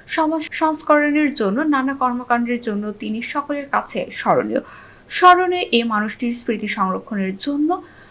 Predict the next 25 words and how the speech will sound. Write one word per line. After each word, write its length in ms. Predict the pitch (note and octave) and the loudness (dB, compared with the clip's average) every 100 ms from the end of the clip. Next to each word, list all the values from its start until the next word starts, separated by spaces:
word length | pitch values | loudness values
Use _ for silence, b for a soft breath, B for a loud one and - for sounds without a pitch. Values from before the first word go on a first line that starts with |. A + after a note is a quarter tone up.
| B D4+ | B 2
দু 80 | E4 | 4
হাজার 240 | E4+ F4 | 4 2
সতেরো 400 | - C#4 A#3+ C4+ | 2 2 4 2
সালে 240 | C4+ C4 B3 | 2 -2 -2
প্রতিষ্ঠিত 540 | G#3 G3+ G3+ A3 G#3 | -2 -2 -6 -6 -6
হয় 280 | G#3 G#3+ - | -4 -4 -4
কাঙ্গাল 360 | - B3 C4+ D4 - | -2 -2 -2 -8 -2
হরিনাথ 440 | A3 G#3 G#3 G#3+ - | 0 2 0 -6 -6
স্মৃতি 360 | D4 C#4 C#4 | -6 -4 -6
জাদুঘর। 520 | C4 - F#3 G3 G3 - B B B - | 0 0 -2 -2 -2 -2 B B B 8
পরে 200 | F4+ F#4 | 8 8
তার 180 | F4+ C4 | 2 6
ব্যবহারযোগ্য 720 | A#3 A#3+ B3+ B3 A#3+ G#3+ A3 | 4 4 0 0 -2 -2 -2
বিভিন্ন 340 | A3 G3 F#3+ F#3 | -2 -6 -6 -6
জিনিসপত্র 560 | F#3 F#3+ - F3 G#3 G#3+ | -10 -8 -6 -8 -6 -8
সহ 400 | - A3 F4 G4 | -2 -2 -2 -4
সেই 260 | - C#4 | -4 -4
সময় 260 | C4+ D4 C#4+ | -4 -6 -4
তার 200 | A#3 G#3 | -4 -2
ব্যবহৃত 460 | G3+ F#3+ G3+ G3 A3 B B B B | -2 -2 -2 -4 -8 B B B B
ছাপাখানার 640 | - E4 E4 D#4+ D4+ C#4 C4+ | 0 2 2 2 2 2 2
বিভিন্ন 320 | A#3 G#3+ G#3 | 0 -2 -4
যন্ত্রাংশ 640 | G3 G3+ - B3+ C4 - | -4 -4 -6 -8 -8 -6
স্থান 460 | - - - F#3+ F#3+ | -6 -8 -6 -4 0
পায় 180 | F#3+ | 2